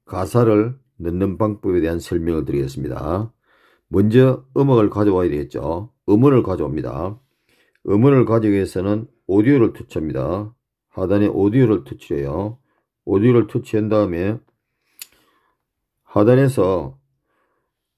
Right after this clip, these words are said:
메뉴가 여기 많이 있는데 이 중에서 사운드를 터치합니다.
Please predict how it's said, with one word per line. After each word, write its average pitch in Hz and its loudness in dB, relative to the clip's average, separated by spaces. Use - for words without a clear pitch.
메뉴가 117 4
여기 98 0
많이 85 -2
있는데 85 -2
이 98 -10
중에서 90 2
사운드를 135 2
터치합니다. - -12